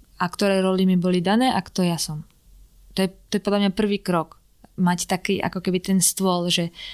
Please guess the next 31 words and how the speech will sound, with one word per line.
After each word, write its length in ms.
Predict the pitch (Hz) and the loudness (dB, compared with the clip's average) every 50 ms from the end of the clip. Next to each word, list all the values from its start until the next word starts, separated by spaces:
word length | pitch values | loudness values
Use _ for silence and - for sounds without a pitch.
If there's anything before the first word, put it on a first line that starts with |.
| - - | -18 -4
jasné, 480 | - 202 202 196 180 - - 185 175 165 | 0 0 2 2 2 0 0 -2 -2 -2
že 140 | 160 170 | -2 -2
z 120 | 170 - - - | -2 -2 -2 0
čoho 180 | - 208 190 196 | 0 2 2 0
vychádzam, 680 | 190 175 180 175 - 175 160 160 151 165 160 185 240 254 | 0 0 -2 -2 -2 -2 -2 -2 -2 0 0 0 0 -2
ktorá 300 | - - - 190 180 175 | -6 -6 -2 0 0 2
je 80 | 175 175 | 2 2
moja 180 | 175 170 165 | 2 2 0
štartovacia 640 | 160 - - 175 165 - - 160 160 165 - - 170 | -2 0 -2 -2 -2 -4 -6 -6 -4 -4 -2 -2 -2
čiara. 460 | 165 - - - 165 160 170 202 240 - _ - - - - - - - - - - - - _ | -2 0 0 0 0 0 0 0 0 -2 _ -18 -20 -18 -16 -14 -12 -12 -12 -14 -16 -18 -20 _
A 200 | _ - 185 175 - | _ -2 -2 0 0
uvedomiť 480 | 180 180 196 202 185 202 196 196 190 | 0 0 2 2 2 2 2 2 2
si, 380 | - - - 202 190 190 196 - - _ _ _ _ | 2 0 0 0 0 -2 -4 -8 -16 _ _ _ _
uvedomiť 480 | - 208 196 208 196 196 196 190 190 190 | -4 -2 0 0 2 2 2 2 2 0
si, 140 | - - 196 | 0 0 2
že 140 | 180 185 180 | 2 0 -2
kto 200 | - - - 190 | -2 -2 -2 0
som. 260 | 180 - - 185 202 269 339 - _ _ _ - - - - - - - - - - - - - - _ | 0 2 2 2 0 0 -2 -6 _ _ _ -20 -20 -20 -20 -20 -18 -16 -16 -16 -16 -16 -18 -20 -20 _
A 80 | - 170 | -8 -4
potom, 480 | - - 302 302 - 240 220 220 214 | 0 0 0 2 2 4 4 4 2
e, 240 | - - 190 185 185 | 0 0 2 2 2
potom 320 | 180 - 233 240 285 277 240 | 2 0 0 2 2 4 4
ďalej 480 | 202 196 196 196 208 214 233 247 - - | 4 4 4 4 4 2 2 2 0 0
rozprávali 540 | - 202 196 226 220 - 262 247 233 226 | 0 0 2 2 0 0 0 2 2 2
sme 160 | 220 196 208 208 | 2 2 2 4
napríklad, 640 | 196 190 190 180 196 190 185 - 185 175 170 - - - - - - - - - | 4 2 2 2 0 -2 -2 0 -2 -4 -4 -4 -10 -18 -18 -18 -18 -18 -16 -4
e, 200 | - 196 190 190 | 0 2 2 2
rozprávali 480 | 196 226 226 - 262 240 233 233 233 | 2 2 0 0 0 0 2 2 2
sme, 220 | 208 196 208 208 202 | 2 2 2 2 2
e, 60 | 202 - - - 190 190 | 2 0 -2 -2 0 0
veľa 420 | 175 202 214 220 208 190 185 - | 2 2 2 4 2 2 2 0